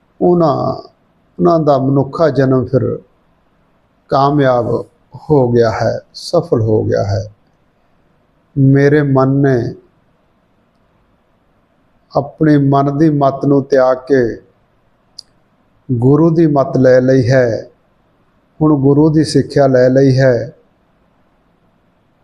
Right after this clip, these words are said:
ਹੁਣ ਮੇਰਾ ਜੋ ਮਨੁੱਖਾ ਜਨਮ ਸੀ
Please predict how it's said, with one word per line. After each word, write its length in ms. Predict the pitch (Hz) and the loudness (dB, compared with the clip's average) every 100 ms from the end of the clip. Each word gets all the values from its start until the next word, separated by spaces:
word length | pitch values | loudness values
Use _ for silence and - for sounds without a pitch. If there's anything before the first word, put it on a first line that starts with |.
| _ | _
ਹੁਣ 440 | 147 147 135 123 - - _ _ _ _ _ _ _ _ _ _ _ _ _ - | 0 2 2 -2 -8 -20 _ _ _ _ _ _ _ _ _ _ _ _ _ -2
ਮੇਰਾ 480 | 135 139 143 147 139 | 2 4 4 2 2
ਜੋ 460 | 131 131 117 120 - _ _ _ _ _ _ _ _ - | 0 0 -2 -6 -16 _ _ _ _ _ _ _ _ -8
ਮਨੁੱਖਾ 560 | 160 143 143 139 - 175 | 0 2 2 0 -2 -2
ਜਨਮ 320 | 131 135 135 | 0 0 -2
ਸੀ 440 | 120 147 131 110 | -2 0 2 0